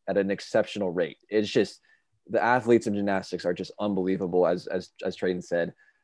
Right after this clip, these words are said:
Um, and, th-, and that's no disrespect to figure skating. I, I, I honestly really j-, do enjoy watching figure skating. Um, <clears throat>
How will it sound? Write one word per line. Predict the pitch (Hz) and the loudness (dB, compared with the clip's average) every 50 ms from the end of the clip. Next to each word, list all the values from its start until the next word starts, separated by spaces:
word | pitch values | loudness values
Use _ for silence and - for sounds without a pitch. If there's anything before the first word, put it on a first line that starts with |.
| _ - - | _ -6 -2
Um, | 101 101 95 92 87 87 - | 0 2 2 0 0 -2 -2
and, | 90 98 | 0 0
th-, | 110 113 | 2 2
and | 98 107 | 2 4
that's | 110 107 110 - - | 4 4 2 2 2
no | 104 104 104 | 2 4 4
disrespect | 101 104 98 - - 95 - - 104 92 87 - | 4 2 0 -2 -4 -6 -2 0 0 0 0 -2
to | - 92 90 87 - - | -4 -4 -4 -4 -2 -2
figure | 98 95 92 92 | -2 0 0 -2
skating. | 85 - 92 90 85 87 87 | -2 -2 -2 -2 -2 -2 -2
I, | 73 92 98 - - | -2 -2 -2 -2 0
I, | - 92 104 107 104 - | 0 2 2 2 2 0
I | - 98 104 104 110 113 | 0 0 2 4 4 4
honestly | 117 120 117 110 107 - 107 | 4 4 4 2 2 0 2
really | 104 104 101 98 95 | 2 4 4 4 2
j-, | 85 78 98 - - 95 | 0 -2 -6 -8 -8 -4
do | - 101 95 | -2 0 0
enjoy | 92 92 87 98 92 90 | 0 -2 0 0 0 2
watching | 87 90 90 90 - 98 82 | 2 0 -2 -2 -6 -8 -6
figure | 98 92 101 | -4 -4 -4
skating. | - - 107 101 98 101 104 104 101 _ _ _ _ _ _ _ - - | -4 0 2 2 2 2 0 -2 -6 _ _ _ _ _ _ _ -8 -4
Um, | 92 92 92 90 85 80 80 - - | -2 -2 -2 -2 -2 -4 -6 -4 -2
<clears throat> | - 151 123 - | 0 0 0 -2